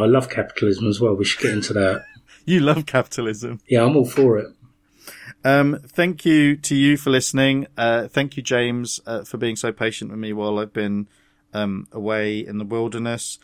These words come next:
Speaker 1: Well,
Speaker 2: Uh,
Speaker 1: likewise.
Speaker 2: thanks to, oh, oh, oh, oh,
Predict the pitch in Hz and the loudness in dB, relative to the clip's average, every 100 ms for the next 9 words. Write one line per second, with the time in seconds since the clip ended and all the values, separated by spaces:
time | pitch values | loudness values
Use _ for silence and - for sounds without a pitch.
0 | _ 139 120 135 123 151 151 - - - | _ 2 4 4 2 0 0 -2 -6 -2
1 | 135 131 127 - - 196 131 - - 190 | 0 -2 -4 -12 0 2 2 -2 0 0
2 | 139 - 175 147 - 165 120 | 2 2 0 0 0 0 0